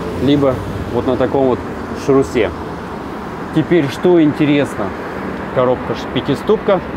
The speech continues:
Здесь у нас закрыт картер сцепления, цилиндрик. И теперь, внимание,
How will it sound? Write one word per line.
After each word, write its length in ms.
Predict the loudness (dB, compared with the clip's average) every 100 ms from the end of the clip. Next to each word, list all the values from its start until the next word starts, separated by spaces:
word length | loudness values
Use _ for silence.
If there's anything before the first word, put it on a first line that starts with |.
| -8 -8 -8 -8 -8 -8 -8 -6 -2
Здесь 160 | -2 -2
у 20 |
нас 140 | -4 -2
закрыт 300 | -2 -2 -4 -6 -8 -8 -8 -2
картер 300 | 0 0 -4 -2
сцепления, 500 | -2 2 2 4 2 -2 -8 -8 -8 -8 -8 -8 -10 -10 -4
цилиндрик. 520 | 0 2 2 4 2 0 -8 -10 -10 -10 -10 -10 -10 -4 2
И 100 | 2
теперь, 320 | 4 4 4
внимание, 460 | 6 4 4 2